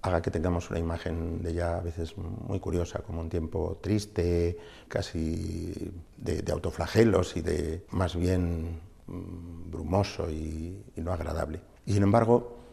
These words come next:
cuando la Cuaresma nace, para los que se estaban preparando para ser cristianos,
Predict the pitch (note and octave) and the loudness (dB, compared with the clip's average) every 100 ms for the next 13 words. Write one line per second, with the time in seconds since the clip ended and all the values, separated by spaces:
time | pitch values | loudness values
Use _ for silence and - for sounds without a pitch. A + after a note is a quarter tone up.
0 | - - F#2 F2 E2+ F2 G2 F#2+ G#2 G2 | -20 -2 0 2 2 4 4 4 2 2
1 | A2 G2+ F2+ F2 - - - - - - | -2 -2 -2 -2 -6 -14 -18 -20 -20 -20
2 | - F#2+ - - F#2 F2+ F2 F2 F#2 E2+ | -12 -10 -6 0 2 4 2 2 2 2
3 | E2 - - E2+ - G2 G2 F2+ E2 - | 2 0 -2 -4 -6 -4 0 0 0 -6